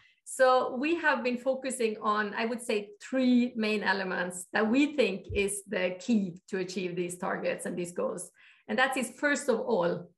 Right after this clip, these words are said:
we need to really know where we are to know where we're going. And it's, uh, I would say, uh, you know, to use the, the blunt term of it's scary,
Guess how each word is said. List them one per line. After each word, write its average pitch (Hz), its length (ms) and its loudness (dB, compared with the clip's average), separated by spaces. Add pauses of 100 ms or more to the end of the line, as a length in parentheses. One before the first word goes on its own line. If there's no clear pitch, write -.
we 226 160 2
need 208 220 0
to 208 100 -2
really 190 240 -2
know 190 180 0
where 185 200 4
we 185 140 0
are 180 440 0
to 202 120 -2
know 185 160 0
where 185 180 6
we're 175 180 -2
going. 170 440 -2 (520)
And 226 320 4
it's, 226 340 4 (100)
uh, 208 340 4
I 233 100 4
would 240 200 2
say, 214 440 2
uh, 208 600 -2
you 226 80 -2
know, 208 140 0
to 220 160 -6
use 226 240 0
the, 202 360 -2
the 208 80 2
blunt 208 380 2
term 208 240 2
of 202 120 -4
it's - 220 -8
scary, 202 720 2